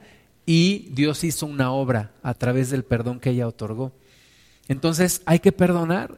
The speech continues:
hay que amar. Perdonar movidos, motivados por el amor. Jeremías veintinueve. El pueblo de Dios estaba siendo transportado en el cautiverio.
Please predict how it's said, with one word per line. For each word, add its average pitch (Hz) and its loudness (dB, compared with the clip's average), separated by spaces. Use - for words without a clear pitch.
hay 139 4
que - 2
amar. 165 0
Perdonar 147 4
movidos, 165 4
motivados 139 0
por 135 -4
el 127 0
amor. 139 -4
Jeremías 156 4
veintinueve. 165 -2
El 147 4
pueblo 165 6
de 175 6
Dios 175 4
estaba 156 4
siendo 156 -2
transportado 156 0
en 147 4
el 139 4
cautiverio. 147 6